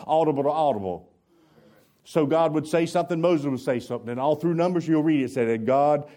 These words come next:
said to Moses, and Moses said to God." They spoke audibly one to another. Now, God had taken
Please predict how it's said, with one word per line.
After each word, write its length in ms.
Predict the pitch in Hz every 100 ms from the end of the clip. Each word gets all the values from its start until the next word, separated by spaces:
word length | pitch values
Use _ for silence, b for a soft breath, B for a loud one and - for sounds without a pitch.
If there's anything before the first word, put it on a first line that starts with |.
| B
said 420 | - 139 131 135
to 80 | 139
Moses, 600 | 127 120 92 85 71 - b b b -
and 160 | 104
Moses 600 | 110 147 147 147 143 143
said 360 | 143 131 131 131
to 100 | 135
God." 540 | 120 117 120 98 78 - B B
They 140 | 151 147
spoke 460 | - - 175 165
audibly 480 | - 180 190 170 180
one 340 | 156 175 180 175
to 180 | 180 175
another. 500 | 175 175 131 - - _ _ _ _ b b b b _ _ _ _ _ _ _
Now, 80 | 120
God 300 | 123 175 180
had 120 | 165
taken 420 | - 180 160 131